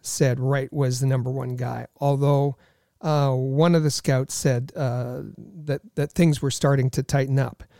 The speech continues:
Draft lottery. Montreal Canadiens win the draft lottery. Six of, of nine, uh, there was one, um, um, that, that, that didn't participate at that point.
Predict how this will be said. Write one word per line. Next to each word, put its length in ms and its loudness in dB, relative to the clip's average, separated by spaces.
Draft 360 2
lottery. 320 0
Montreal 440 2
Canadiens 520 4
win 640 6
the 180 2
draft 400 2
lottery. 480 -2
Six 580 -4
of, 200 4
of 440 2
nine, 760 4
uh, 300 -2
there 140 -2
was 160 -4
one, 400 2
um, 600 -2
um, 520 -12
that, 200 -2
that, 180 -2
that 220 -4
didn't 400 0
participate 720 -2
at 140 -10
that 220 -6
point. 360 -6